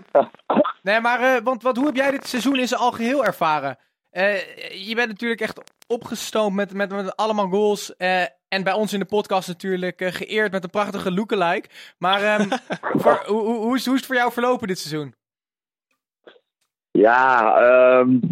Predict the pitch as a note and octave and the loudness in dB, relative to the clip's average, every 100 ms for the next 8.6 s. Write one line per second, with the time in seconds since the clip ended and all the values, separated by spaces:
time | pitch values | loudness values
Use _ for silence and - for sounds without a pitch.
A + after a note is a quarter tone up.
0 | - - - - A#2 A#2+ A#2 B2+ B2+ A#2 | -4 -2 -4 2 2 2 2 4 4 2
1 | A2+ - B2+ A#2 A2+ C3 C3+ C3+ C3 A#2+ | -4 0 -2 0 -2 -2 0 -2 0 2
2 | A2 G#2 F#2+ - G2+ G#2 G2+ G2+ G2+ G2+ | 2 2 0 4 6 6 6 6 6 4
3 | G2 - A2+ G#2 A#2 - A2+ A2 G2+ A2 | 2 2 0 4 4 6 2 2 0 4
4 | G#2+ G#2 - A2 G#2+ A2 A2 A2+ - C3 | 4 2 2 2 2 2 6 6 6 2
5 | - G#2 G#2 G#2 G2+ - _ _ _ _ | 4 6 8 8 4 0 _ _ _ _
6 | - A2+ A2 A2 A2+ A2+ G#2+ G#2 G#2 A2+ | -2 2 4 6 8 8 6 4 4 0
7 | - B2 A2+ A2 B2 B2 A#2 G#2+ G#2 A#2 | 2 2 4 4 4 4 2 0 2 6
8 | A#2 G#2 A#2+ C3 C3 - | 6 6 8 8 6 -2